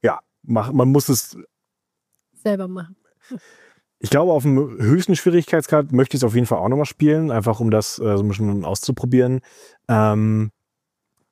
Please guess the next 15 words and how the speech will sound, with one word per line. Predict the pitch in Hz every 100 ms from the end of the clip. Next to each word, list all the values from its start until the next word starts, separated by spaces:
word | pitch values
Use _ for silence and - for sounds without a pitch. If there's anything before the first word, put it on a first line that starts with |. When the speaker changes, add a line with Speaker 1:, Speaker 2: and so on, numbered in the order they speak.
| _
Speaker 1:
aber | - 107
man | 110 120 113
braucht | 110 123 165
sie | - 110
halt | 110 107
auch | 104
durchaus, | - 117 113 104 120 117 -
um, | - 104 107 110
äh, | 110 107
durch | 107 104
die | 104
Level | 104 104
zu | -
kommen. | - 85 85 92 _ _ _ _ _ _
Ähm, | 95 92 90 90 92